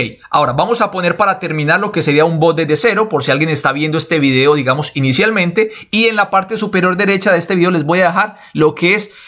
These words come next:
digamos, cómo se configuran, eh, una lista de reproducción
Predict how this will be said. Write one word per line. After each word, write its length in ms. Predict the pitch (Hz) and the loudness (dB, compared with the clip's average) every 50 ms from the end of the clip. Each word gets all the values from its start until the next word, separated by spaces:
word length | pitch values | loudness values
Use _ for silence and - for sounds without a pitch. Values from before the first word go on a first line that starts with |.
| - - - | -20 -6 -2
digamos, 380 | 160 165 175 175 175 190 - - | 0 2 2 2 0 -2 -2 -2
cómo 220 | 196 190 202 196 | 0 0 2 2
se 140 | 196 180 - | 0 0 0
configuran, 580 | 175 165 151 - 165 156 165 165 175 180 180 - - | 0 0 0 2 2 4 4 4 4 2 0 -2 -2
eh, 160 | 151 139 - | -2 0 2
una 160 | 170 175 202 | 2 2 2
lista 240 | 214 220 208 - 226 | 0 0 -2 0 0
de 60 | 208 | 2
reproducción 640 | 190 165 - 160 160 156 151 - - 208 247 311 - | 2 0 -2 -2 -2 -2 0 0 0 0 -2 -2 -4